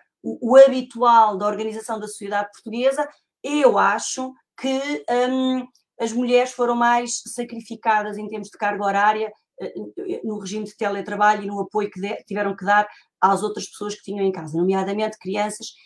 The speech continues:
e outros dependentes. Isto é o que podemos, eh, genericamente achar,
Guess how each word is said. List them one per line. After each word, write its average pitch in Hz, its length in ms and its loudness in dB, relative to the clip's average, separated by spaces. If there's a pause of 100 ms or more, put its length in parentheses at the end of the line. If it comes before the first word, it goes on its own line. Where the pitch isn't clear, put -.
(160)
e 233 300 0
outros 214 380 -4
dependentes. 156 680 -4 (1160)
Isto 269 320 -6
é 285 100 4
o 302 100 0
que 311 160 2
podemos, 285 440 -4 (440)
eh, 233 160 -2
genericamente 254 840 -2
achar, 311 340 6